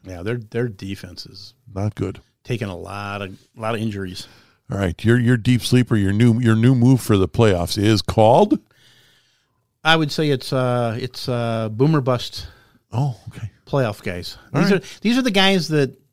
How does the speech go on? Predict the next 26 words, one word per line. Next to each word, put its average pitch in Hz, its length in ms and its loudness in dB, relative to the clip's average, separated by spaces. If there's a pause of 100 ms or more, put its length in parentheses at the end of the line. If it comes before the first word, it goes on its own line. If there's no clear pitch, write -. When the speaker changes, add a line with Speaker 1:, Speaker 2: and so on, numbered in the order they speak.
Speaker 1:
nobody, 160 640 -2
nobody 147 400 0
really 135 260 2
wants 120 340 -2
on 135 60 -2
their 131 100 -2
roster 104 360 -4
'cause 107 180 -8
they're 110 140 -6
like, 104 220 -6 (380)
you 127 100 -20
know, 110 80 -8
they 107 120 -4
haven't 110 400 -6
really 113 220 -4
done 104 220 -6
anything 113 300 -6
yet. 120 240 -6 (540)
They've 127 180 0
shown 143 360 4
flashes, 117 560 -2
but 107 120 -8
they 107 100 -6
haven't 104 200 -4
done 104 160 -4
anything. 117 440 -6